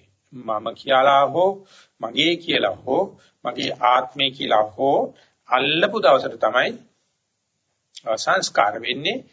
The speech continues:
ඊතර තමයි දුක ඇති වෙන්නේ. ඒක තමයි ආත්ම දෘෂ්ටිය. සක්කාය දිට්ඨිය පටන් ගන්න ආත්ම දෘෂ්ටියේ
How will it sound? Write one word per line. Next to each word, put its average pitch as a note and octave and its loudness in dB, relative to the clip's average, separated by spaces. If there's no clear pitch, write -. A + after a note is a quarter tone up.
ඊතර C#3+ -4
තමයි A2+ -2
දුක - -10
ඇති - -2
වෙන්නේ. A2 -8
ඒක C3 -2
තමයි A#2 -4
ආත්ම C#3 0
දෘෂ්ටිය. - -4
සක්කාය C3 0
දිට්ඨිය A#2+ -10
පටන් B2+ 0
ගන්න - -2
ආත්ම B2 0
දෘෂ්ටියේ A#2 -12